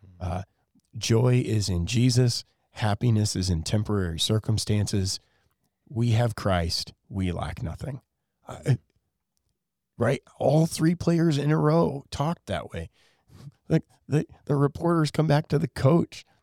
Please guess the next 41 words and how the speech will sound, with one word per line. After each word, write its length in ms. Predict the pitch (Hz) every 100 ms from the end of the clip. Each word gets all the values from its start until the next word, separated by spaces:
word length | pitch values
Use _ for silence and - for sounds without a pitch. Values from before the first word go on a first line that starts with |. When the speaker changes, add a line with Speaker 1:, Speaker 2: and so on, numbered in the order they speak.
| -
Speaker 2:
They're 120 | 175
like, 280 | 170 165 - _ _
"Uh, 340 | 147 147 127 123 _ _ _ _ -
uh, 240 | 127 117 - _ _ _ _ _ _ _ _ -
same 280 | - 196
question, 420 | 196 196 208 143 127
coach." 540 | - 143 170 - - _ _ -
Obviously 600 | 135 139 135 110 110 98
searching 340 | - 107 -
for 160 | 98 98
a 80 | 87
different 340 | 85 - 90
answer 240 | 90 120 90
that 140 | 87
they 100 | 95
can 160 | 98 95
use 200 | 98 110
as 140 | 87
a 40 | 95
soundbite. 680 | - 104 131 131 80 82 - _ _
And 120 | -
the 40 | 139
coach 300 | - 165 -
is 140 | 139
like, 180 | 131 117 -
"Yeah, 200 | 117 110
I 80 |
don't 160 | 120 156
think 160 | 143 120
it 120 | 98
can 160 | 113
be 80 | 95
said 260 | 92 95 87
any 160 | 87
better 260 | 82 87 85
than 140 | 85
these 180 | 92 87
three 200 | - 73
ladies 320 | - 117 117
just 220 | - 131 -
did." 260 | 117 120